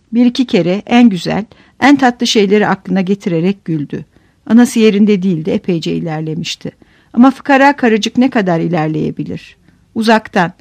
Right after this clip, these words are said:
"Güzel anam!" diye sevinçle bağırdı. "Bu usul iyi usul. Keşke yürümeseydin. Ne var yürüyecek? Ben seni şimdi sırtıma alır uçururum. Geciktiğime canın mı sıkıldı?"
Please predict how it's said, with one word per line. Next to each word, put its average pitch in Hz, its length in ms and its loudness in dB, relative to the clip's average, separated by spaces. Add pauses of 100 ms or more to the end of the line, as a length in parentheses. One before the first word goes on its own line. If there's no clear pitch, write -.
(300)
"Güzel 349 320 4
anam!" 196 300 6
diye 190 140 0
sevinçle 196 560 -2
bağırdı. 151 500 -6 (320)
"Bu 320 120 -2
usul 349 260 -2
iyi 269 220 2
usul. 196 320 -4 (280)
Keşke 370 280 2
yürümeseydin. 233 800 2
Ne 427 120 -2
var 403 160 6
yürüyecek? 247 640 0 (440)
Ben 277 140 4
seni 285 220 2
şimdi 269 260 2
sırtıma 247 420 0
alır 220 200 0
uçururum. 196 540 -4 (340)
Geciktiğime 320 580 2
canın 277 300 4
mı 403 80 -6
sıkıldı?" 269 580 -4